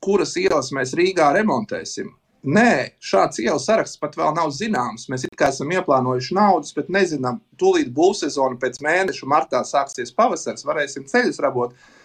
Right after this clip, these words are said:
bet nav zināms, kurus ceļus mēs rabosim. Tās ielas, kuras rabo-, viņiem vajadzīgs kaut kāds mākslīgais intelekts vai kas, ko viņš saka, kur, kurš noteiks. Te nevajag mākslīgo intelektu, lai redzētu, ka visas Rīgas ielas ir sabrukušas. Mums vienkārši vajag līdzekļus,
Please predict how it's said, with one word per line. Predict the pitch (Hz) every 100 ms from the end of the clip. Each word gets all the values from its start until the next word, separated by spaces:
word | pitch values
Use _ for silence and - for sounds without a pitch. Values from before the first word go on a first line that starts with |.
| _ _
bet | - -
nav | 226 170
zināms, | 220 180 123 -
kurus | 208 202 -
ceļus | 214 147 123
mēs | 107 135
rabosim. | 131 117 - 104 -
Tās | - 120 -
ielas, | 190 127 -
kuras | 120 127
rabo-, | 127 117 - 131
viņiem | 151 143
vajadzīgs | 156 175 123 123
kaut | 127
kāds | 120 117
mākslīgais | 156 170 - 131 120 117 151
intelekts | 190 202 143 123 127
vai | 113
kas, | 156 170 - _ _ _ _
ko | - 135
viņš | 131
saka, | 139 156 - -
kur, | 147 135 127 127
kurš | 143 131 175
noteiks. | 180 - 107 - - 127 147 135
Te | 131
nevajag | 185 190 143 123
mākslīgo | 170 160 - 117 127
intelektu, | 151 196 120 101 -
lai | 110 110 - _ _ -
redzētu, | 139 160 147 120 -
ka | 127
visas | 135 156 135
Rīgas | 135 147 156 -
ielas | 160 131 123
ir | 117
sabrukušas. | - 156 131 107 107 104 - - -
Mums | 123 127
vienkārši | 165 190 - -
vajag | 131 117 151
līdzekļus, | 196 202 - 127